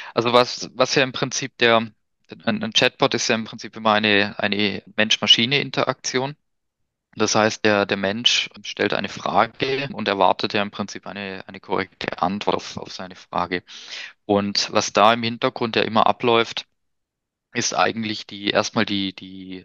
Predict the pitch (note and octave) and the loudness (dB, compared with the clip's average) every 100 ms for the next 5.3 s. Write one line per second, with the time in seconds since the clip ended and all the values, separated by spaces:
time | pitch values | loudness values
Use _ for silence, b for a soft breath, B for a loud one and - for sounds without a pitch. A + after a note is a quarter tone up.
0 | - G#2+ G#2 A#2 - - G#2 - G2+ A2 | -8 -4 -2 -2 -2 0 -2 0 2 2
1 | C#3+ D3 G#2+ G#2+ - G#2+ C3 C3 B2+ C3+ | 0 -4 -2 -2 4 4 4 2 0 0
2 | - A#2+ B2+ - - A2+ A2 - G2+ G2 | 0 -2 -2 -8 -6 -4 -2 -2 -6 -8
3 | A2+ - D#3+ D#3+ A2 - A2 - G#2+ G#2+ | -6 -4 -8 -6 -4 0 -2 0 0 0
4 | - G2 G#2 - F2+ - G#2 - G2 F#2+ | -2 -6 -4 -4 -4 -6 -8 -8 -12 -14
5 | F2+ - | -18 -20